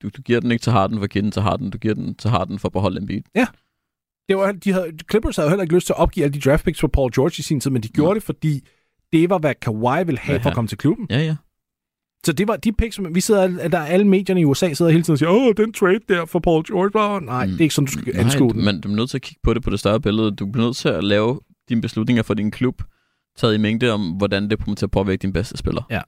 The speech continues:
Speaker 1: Og hvis det ikke er positivt for den bedste spiller, så er det højst sandsynligt negativt. Øhm, og så kommer det måske tilbage og rammer dig lige i ansigtet om
Speaker 2: Ja.
Speaker 1: en, to sæsoner, ikke?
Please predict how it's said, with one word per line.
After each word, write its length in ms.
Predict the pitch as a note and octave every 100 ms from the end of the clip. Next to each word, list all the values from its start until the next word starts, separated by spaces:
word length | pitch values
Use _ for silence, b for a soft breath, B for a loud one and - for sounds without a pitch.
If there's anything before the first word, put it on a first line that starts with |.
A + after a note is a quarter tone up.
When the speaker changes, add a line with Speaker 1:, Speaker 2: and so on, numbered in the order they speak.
| _
Speaker 1:
Og 100 | -
hvis 240 | G2 G2+ -
det 180 | - G#2+
ikke 260 | G2 B2
er 40 | A#2
positivt 500 | - A#2+ - C#3 A#2
for 60 |
den 80 | A2+
bedste 220 | G2+ -
spiller, 300 | G#2+ A2 A2 D3+
så 120 | -
er 20 |
det 100 | G2+
højst 200 | A2 G#2
sandsynligt 300 | A2 A2+ G#2+
negativt. 460 | G2+ G2 G2+ G2 - _ _ _ _ _ -
Øhm, 380 | G2+ F#2+ F#2 -
og 120 | -
så 100 | A2
kommer 300 | G#2+ A2 G#2
det 220 | G2+ G2 -
måske 460 | - G#2+ - G2+ F2
tilbage 480 | - G2+ G2 G2 F#2
og 60 |
rammer 180 | G2+ G2+
dig 100 | G#2+
lige 200 | A2 B2+
i 40 | A2
ansigtet 440 | F#2 - G2+ A2
om 60 | G2+
Speaker 2:
Ja. 60 |
Speaker 1:
en, 200 | F#2 G#2+
to 160 | G2+ -
sæsoner, 400 | - G2+ - -
ikke? 140 | C#3